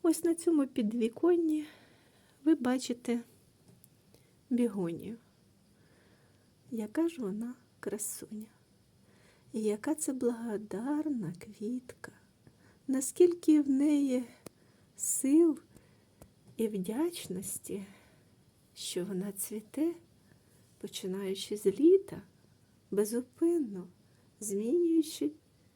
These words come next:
цвітонос за цвітоносом. Отака красуня. Я живці посадила влітку, і от із цих живців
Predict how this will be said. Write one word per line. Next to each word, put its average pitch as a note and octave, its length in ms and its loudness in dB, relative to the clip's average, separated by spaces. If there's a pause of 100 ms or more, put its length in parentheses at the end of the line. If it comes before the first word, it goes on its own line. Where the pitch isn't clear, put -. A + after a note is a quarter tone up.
(220)
цвітонос F#3+ 800 -8
за G3 80 -4
цвітоносом. G3+ 920 -10 (1600)
Отака A#3+ 420 -6
красуня. G3+ 760 -10 (2000)
Я C4+ 280 0 (1000)
живці B3 520 2
посадила B3 760 0
влітку, A#3 640 -6
і G3+ 140 -6
от G#3+ 220 -8
із - 160 -4
цих A#3 200 2
живців B3+ 600 8